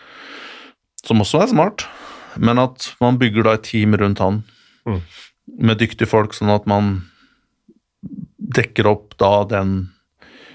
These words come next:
Speaker 1: fagkompetansen man mister med Sarri. At det er sånn de tenker. Men at de blir langt mer salgbare, og at Juventus går såpass greit av seg selv og vinner allikevel,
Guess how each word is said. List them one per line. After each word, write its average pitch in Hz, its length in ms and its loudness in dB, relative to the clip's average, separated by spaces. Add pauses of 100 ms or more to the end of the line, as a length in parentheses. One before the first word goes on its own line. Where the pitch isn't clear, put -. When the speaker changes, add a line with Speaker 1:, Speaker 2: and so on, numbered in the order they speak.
(140)
Speaker 1:
fagkompetansen 98 1040 -2
man 107 160 2
mister - 340 -4
med 98 160 0
Sarri. 73 340 -2 (680)
At - 120 -2
det 117 80 2
er 110 80 -2
sånn 101 160 0
de 107 80 2
tenker. 107 360 -4 (840)
Men 110 160 2
at 117 240 0
de 113 240 4
blir 110 240 4
langt 104 260 0
mer 101 200 0
salgbare, 98 520 0
og 113 140 4
at 110 200 -6
Juventus 107 480 -2
går 110 380 2
såpass - 480 -4
greit 104 320 0
av 101 80 -2
seg 104 160 -2
selv 107 280 2
og 107 80 2
vinner 104 440 0
allikevel, 113 460 0